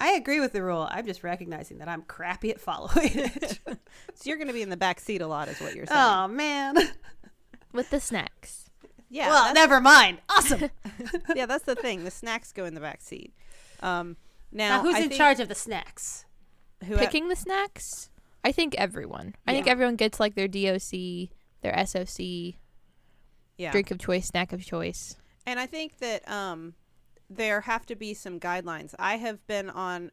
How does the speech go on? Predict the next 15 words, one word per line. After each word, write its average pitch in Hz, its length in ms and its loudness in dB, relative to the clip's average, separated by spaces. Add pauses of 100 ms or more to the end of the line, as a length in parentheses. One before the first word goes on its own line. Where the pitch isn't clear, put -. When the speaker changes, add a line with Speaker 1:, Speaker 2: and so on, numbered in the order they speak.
Speaker 2:
uh, 160 440 -8 (180)
one 196 220 -10
particular 202 440 -10
road 160 220 -8
trip 160 220 -10 (120)
that 160 140 -8
I 151 100 -6
can 151 160 -18
remember 139 380 -14 (460)
where, 170 640 -2 (140)
um, 151 400 -8 (220)
two 180 600 -6
of 160 260 -8
the 151 220 -10
passengers 151 840 -8